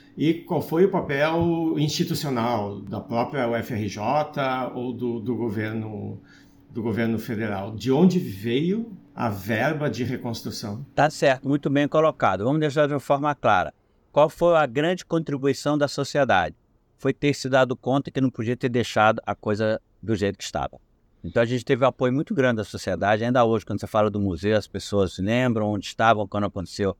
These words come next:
Speaker 2: a tragédia. Aquela memória afetiva, pra muitas pessoas, tanto cariocas, né, ou não cariocas, o Museu Nacional foi o,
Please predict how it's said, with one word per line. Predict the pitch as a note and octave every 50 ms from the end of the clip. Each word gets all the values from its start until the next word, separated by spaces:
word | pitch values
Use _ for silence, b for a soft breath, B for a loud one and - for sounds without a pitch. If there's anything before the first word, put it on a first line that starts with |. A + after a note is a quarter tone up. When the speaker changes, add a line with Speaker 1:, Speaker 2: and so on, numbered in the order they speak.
| _ _ -
Speaker 2:
a | G2 F#2
tragédia. | - - E2+ E2 E2+ G#2 A2 A#2 A#2 A#2 G#2+ A2+ G#2 - _ _ _ -
Aquela | - A2 - - B2 B2
memória | B2 B2 A#2+ A#2+ B2 B2 B2+
afetiva, | A#2 - - G#2+ F#2 - - - B2 B2 B2+ A2 A#2
pra | - - A#2+ A#2+
muitas | B2+ C#3 C#3+ - C3+ -
pessoas, | - - A#2+ G#2+ - - A#2 A2 A2 G#2+ G2 -
tanto | - - C3+ C#3 C3 - B2 G#2+ - - - _
cariocas, | - A#2+ A#2+ A#2 A#2 B2 B2+ - - - G2 F2 F2
né, | G2+ A#2 A#2
ou | A#2
não | A2+ B2+ C3+ D3 C3+
cariocas, | - B2 A#2+ A#2 A2 A2+ A#2+ A#2+ - - A#2+ A2 - _ _ _ _
o | A#2
Museu | A#2+ B2 A#2 A2 B2+ C3
Nacional | B2+ B2 A2+ - - A2 A2 G#2+
foi | - - A#2+ A2+
o, | A2 G2+